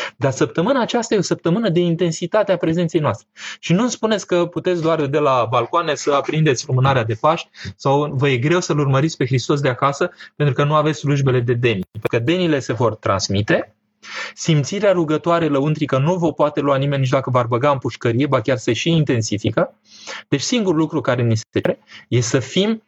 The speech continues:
să căutăm să fim pe frecvența aceasta lui Hristos. Asta ni se cere, asta trebuie să facem, asta avem ascultare din partea ierarhilor noștri care veghează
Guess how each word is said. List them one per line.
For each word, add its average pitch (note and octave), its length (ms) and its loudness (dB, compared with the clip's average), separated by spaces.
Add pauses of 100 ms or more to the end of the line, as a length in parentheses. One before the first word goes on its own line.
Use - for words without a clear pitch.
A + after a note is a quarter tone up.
(440)
să C#3 180 -2
căutăm C3 420 0
să D3 120 0
fim D#3+ 180 0
pe D3 120 0
frecvența C#3 520 0
aceasta C#3 340 0
lui B2 140 0
Hristos. - 400 -4 (320)
Asta A3 260 -2
ni E3+ 120 0
se D#3 140 -2
cere, E3+ 380 -2 (260)
asta E3+ 220 0
trebuie D3+ 200 0
să C3 120 -4
facem, D3 400 0 (240)
asta F3 300 2
avem F3 200 2
ascultare D#3 480 0
din D3 160 -2
partea C#3+ 280 0
ierarhilor C3 460 0
noștri D3 300 0
care C3 220 0
veghează B2 600 0